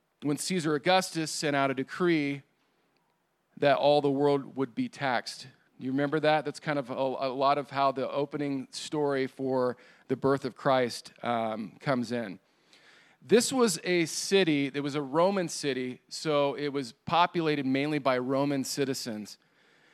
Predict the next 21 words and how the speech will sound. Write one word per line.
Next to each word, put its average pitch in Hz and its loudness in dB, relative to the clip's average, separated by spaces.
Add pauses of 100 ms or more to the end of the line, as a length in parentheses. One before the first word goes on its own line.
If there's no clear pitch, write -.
(340)
And, 151 4
um, 143 4
many 214 4
of 175 4
them 156 2
were 147 -2
retired 147 0 (420)
military. 135 -4 (300)
So 156 0
after 185 4
that 160 4
battle, 165 4 (520)
um, 131 2 (100)
they 156 -4
kind 175 -2
of 156 -4
expanded, 170 -2 (140)
uh, 123 4
and 143 -4
gave, 156 -2 (420)
uh, 127 -2